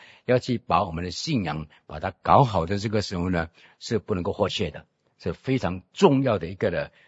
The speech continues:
这个环节。那从这里呢，你就发现了第三，神学框架帮助我们组织圣经资料跟这个信心，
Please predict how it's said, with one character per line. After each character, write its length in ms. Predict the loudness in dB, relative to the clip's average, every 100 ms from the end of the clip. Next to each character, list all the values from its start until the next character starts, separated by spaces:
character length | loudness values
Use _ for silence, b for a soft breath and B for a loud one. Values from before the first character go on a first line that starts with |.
| _
这 120 | -6
个 240 | -6 -6 _ _
环 240 | -6 -4 -4
节。 240 | -4 -8 _ _ b b
那 160 | -6 -2
从 240 | -2 2
这 160 | 4 4
里 120 | 4
呢， 140 | 2
你 160 | 2 -2
就 140 | -6
发 160 | -6 -4
现 160 | -2
了 80 | -2
第 180 | -2 -6
三， 300 | -2 -4 -4 b b b
神 340 | -14 2 2 4
学 200 | 0 -4 -6
框 340 | 4 6 6
架 200 | 4 2
帮 480 | 2 2 4 6 2
助 280 | 2 0 2
我 100 | -2
们 220 | 0 0 -2 _
组 420 | -6 -4 -2 -4
织 480 | -6 -6 -2 -2 -2 _ b b _
圣 440 | -16 0 6 6
经 340 | 6 2 0 -4 _ _
资 300 | -16 -8 -2
料 320 | 2 4 2 -2
跟 400 | -4 -4 -4 -6
这 140 | -6
个 60 | -4
信 200 | -2 -4
心， 220 | -4